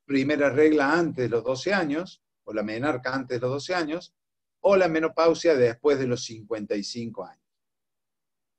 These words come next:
Y, este, estadísticamente también se ha visto que las mujeres que son sometidas a oforectomías, o sea, a extirpación de los ovarios,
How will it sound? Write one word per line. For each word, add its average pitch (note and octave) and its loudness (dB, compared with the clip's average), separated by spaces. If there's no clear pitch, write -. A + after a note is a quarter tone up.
Y, A#3 4
este, C3 4
estadísticamente D3+ 2
también E3 0
se G3 0
ha G#3 4
visto G3+ -2
que B2+ 2
las A2+ -4
mujeres B2+ 2
que B2 2
son D#3+ 0
sometidas D#3 4
a A2+ 0
oforectomías, C#3 0
o A#2 -6
sea, B2 2
a A2+ 0
extirpación A#2 -4
de C3+ -2
los D#3 0
ovarios, F3 2